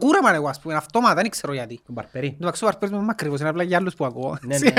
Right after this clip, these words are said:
Speaker 2: ναι.
Speaker 1: για να το σημειώσω.
Speaker 2: Θε-, θέλεις να κάνεις-
Speaker 1: Ναι, ναι, αυξήθηκαν οι κρέμες που πια-, οι βαφές των γυναικών να το καταλάβω.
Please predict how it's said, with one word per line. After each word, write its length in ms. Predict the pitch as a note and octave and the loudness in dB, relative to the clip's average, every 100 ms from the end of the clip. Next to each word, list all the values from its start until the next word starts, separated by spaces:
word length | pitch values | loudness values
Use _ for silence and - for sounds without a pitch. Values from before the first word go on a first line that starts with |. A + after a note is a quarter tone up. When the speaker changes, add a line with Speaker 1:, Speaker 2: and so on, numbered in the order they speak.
| C4+ | 6
Speaker 2:
ναι. 120 | - G#3+ | 4 -2
Speaker 1:
για 160 | - C4 | 4 8
να 120 | D4 | 8
το 100 | D#4+ | 8
σημειώσω. 1200 | - A#4 - E4+ - - E4 - - - - - - - | 8 6 6 2 2 6 4 4 -6 -10 -4 -4 -4 -12
Speaker 2:
Θε-, 180 | G#3 F#3 | -12 -10
θέλεις 220 | C#3 C#3+ | -6 -4
να 100 | C#3+ | -2
κάνεις- 300 | B2+ C3 C3 - | -2 -4 -6 0
Speaker 1:
Ναι, 80 | C#4 | 2
ναι, 140 | C#4 D4 | 4 6
αυξήθηκαν 640 | G3 - - F#3 G3 G3 | 6 4 0 4 4 6
οι 40 | G3 | 2
κρέμες 360 | - F#3 G#3+ G#3+ | 4 4 4 2
που 80 | |
πια-, 180 | F3+ G3+ G#3 | -2 -2 0
οι 140 | A3 | 4
βαφές 240 | G#3 B3 | 6 6
των 120 | - D4 | 6 6
γυναικών 280 | D#4+ A#3+ | 6 8
να 80 | C#4 | 6
το 60 | C#4 | 8
καταλάβω. 640 | D4 A3 G3 G3 B2+ | 8 10 12 10 8